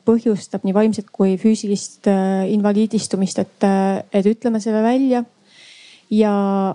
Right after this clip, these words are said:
ja siis saab toimuda muutus ja kui veel võib-olla just see isiklik eeskuju, et, et, et, et, et meie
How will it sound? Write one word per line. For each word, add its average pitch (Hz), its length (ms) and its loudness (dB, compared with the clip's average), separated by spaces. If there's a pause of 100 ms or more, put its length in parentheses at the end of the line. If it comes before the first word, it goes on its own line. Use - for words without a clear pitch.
(120)
ja 190 540 0
siis 208 480 -2
saab 196 280 -2
toimuda 202 440 0
muutus 208 560 -2
ja 214 160 0
kui 214 400 0
veel 220 560 -2
võib-olla 202 640 0 (1200)
just 208 240 0
see 226 80 4
isiklik 214 480 -4
eeskuju, 185 540 0
et, - 260 -4 (320)
et, 202 140 0 (180)
et, 208 140 0 (260)
et, 208 140 0 (340)
et 220 160 -4
meie 208 300 0